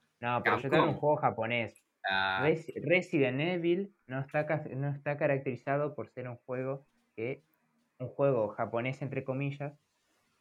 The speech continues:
Speaker 1: eh, porque tiene temática muy hacia acá, hacia nuestro occidente. Un survival horror, te cagás a piñas, como en el Outlast, no sé, algo así, por poner un ejemplo. Em,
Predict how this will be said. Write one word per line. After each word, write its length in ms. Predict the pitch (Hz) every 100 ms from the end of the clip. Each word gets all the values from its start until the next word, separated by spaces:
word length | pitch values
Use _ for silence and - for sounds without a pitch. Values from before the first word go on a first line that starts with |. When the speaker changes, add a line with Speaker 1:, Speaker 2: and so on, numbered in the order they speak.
| _ _ _
Speaker 1:
eh, 360 | 101 107 101 101 _ _ _ -
porque 460 | 101 104 101 101 101
tiene 280 | 113 117
temática 460 | 107 110 110 117 117
muy 420 | 110 113 120 113 80
hacia 280 | - - 101
acá, 240 | 107 107
hacia 260 | 95 - 98
nuestro 260 | 98 - 98
occidente. 600 | _ 101 107 101 95 - _ _
Un 80 | -
survival 420 | 104 107 120 110
horror, 320 | 113 101 98 - _ _ -
te 100 | 101
cagás 240 | 104 104
a 100 | 107
piñas, 400 | 113 110 104 95
como 220 | 101 98
en 80 | 98
el 100 | 98
Outlast, 440 | 107 107 101 98 107
no 60 |
sé, 160 | 95 101
algo 180 | 110 117
así, 260 | 110 - _ _
por 100 | 98
poner 160 | 110
un 80 | 107
ejemplo. 380 | 101 101 98 98 - _ _ _ _ _ _ _ _ _ - - -
Em, 800 | 110 107 104 104 104 101 104